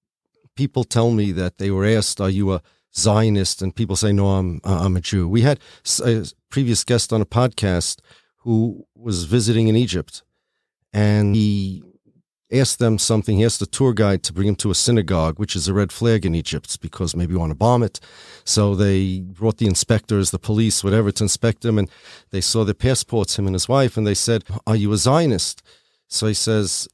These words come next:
"No, I'm Jewish." Jews and Zionists are two completely separate things, and they were very happy for that answer. But here you, you're telling me that they asked it a little, with a lot, a lot more understanding.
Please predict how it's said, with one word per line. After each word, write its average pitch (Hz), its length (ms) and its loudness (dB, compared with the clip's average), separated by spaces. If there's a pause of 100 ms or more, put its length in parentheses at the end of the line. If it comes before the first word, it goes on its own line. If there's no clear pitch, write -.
(180)
"No, 139 220 2
I'm 107 160 2
Jewish." - 600 -2 (260)
Jews 135 360 -2
and 101 100 -2
Zionists 127 440 0
are - 100 -14
two 139 100 -4
completely 127 420 -2
separate 131 320 0
things, 160 280 0
and 98 80 0
they 101 40 2
were 95 60 0 (100)
very 107 100 2
happy 156 280 2
for - 120 -8
that 110 140 2
answer. 104 300 0
But 90 140 -4 (420)
here 214 240 2
you, 156 140 0 (360)
you're 131 140 -2
telling 160 380 0
me 139 120 4
that 110 200 0 (440)
they 120 380 2
asked - 240 -2
it 139 180 -2 (100)
a 120 140 -2
little, 143 540 -2
with 127 260 0
a 117 120 0
lot, 160 420 0
a 110 80 0
lot 143 400 0
more 117 500 2 (280)
understanding. 117 840 0